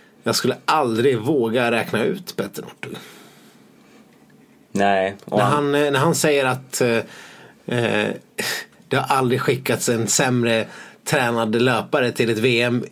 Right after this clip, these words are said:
Speaker 1: någonsin tidigare.
Speaker 2: Mm.
Speaker 1: Då
Speaker 2: <laughs>
Speaker 1: tror jag att det är rent bullshit.
Speaker 2: Ja, fast å andra sidan,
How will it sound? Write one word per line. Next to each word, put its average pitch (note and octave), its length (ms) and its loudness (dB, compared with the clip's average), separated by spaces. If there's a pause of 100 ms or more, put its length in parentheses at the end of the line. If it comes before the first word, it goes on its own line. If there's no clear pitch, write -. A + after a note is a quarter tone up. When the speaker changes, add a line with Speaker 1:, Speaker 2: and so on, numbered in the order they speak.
(200)
Speaker 1:
någonsin D#3 520 0
tidigare. F#2+ 420 -4 (280)
Speaker 2:
Mm. G#2 260 -2 (380)
Speaker 1:
Då C#3 300 2 (360)
Speaker 2:
<laughs> - 360 -10
Speaker 1:
tror E3 220 2
jag C3+ 80 2
att C3 80 -2
det C#3+ 140 4
är C3+ 80 2
rent C3+ 240 2
bullshit. F3+ 580 -2 (1000)
Speaker 2:
Ja, B2 380 2 (100)
fast C3 280 0
å C#3+ 40 4
andra C#3+ 240 0
sidan, F2+ 460 0